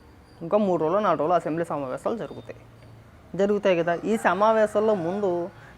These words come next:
జగన్మోహన్ రెడ్డి చేసిన అరాచక పరిపాలన ఏదైతే ఉందో, రాష్ట్రాన్ని సర్వనాశనం చేసేసాడు కదా, అప్పులమయం చేసేసాడు కదా,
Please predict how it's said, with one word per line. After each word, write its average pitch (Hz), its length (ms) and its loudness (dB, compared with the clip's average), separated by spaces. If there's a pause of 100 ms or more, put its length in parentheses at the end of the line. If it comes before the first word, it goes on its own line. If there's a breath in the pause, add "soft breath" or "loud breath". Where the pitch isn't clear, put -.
జగన్మోహన్ 233 600 4
రెడ్డి 220 260 0
చేసిన 202 180 -2
అరాచక 202 500 4
పరిపాలన 190 580 2
ఏదైతే 160 380 -2
ఉందో, 135 460 -6 (560)
రాష్ట్రాన్ని 196 460 6
సర్వనాశనం 180 680 2
చేసేసాడు 180 380 0
కదా, 156 260 2 (180)
అప్పులమయం 214 600 0
చేసేసాడు 170 380 -2
కదా, 147 260 0